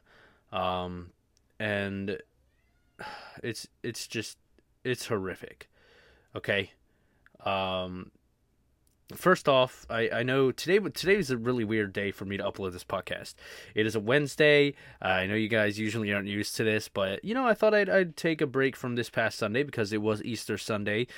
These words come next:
Um, I wanted myself also to enjoy this holiday with my family, but for all of you guys who wanted to sit home and, you know, spend time with your family and friends, you know, and, and for those who celebrate Easter, um, you know, the,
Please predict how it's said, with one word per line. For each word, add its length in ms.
Um, 420
I 80
wanted 280
myself 560
also 480
to 160
enjoy 240
this 160
holiday 340
with 120
my 120
family, 560
but 140
for 100
all 160
of 80
you 140
guys 420
who 140
wanted 180
to 100
sit 280
home 320
and, 180
you 80
know, 80
spend 240
time 180
with 100
your 80
family 360
and 160
friends, 440
you 80
know, 220
and, 120
and 680
for 100
those 160
who 80
celebrate 420
Easter, 440
um, 200
you 80
know, 160
the, 340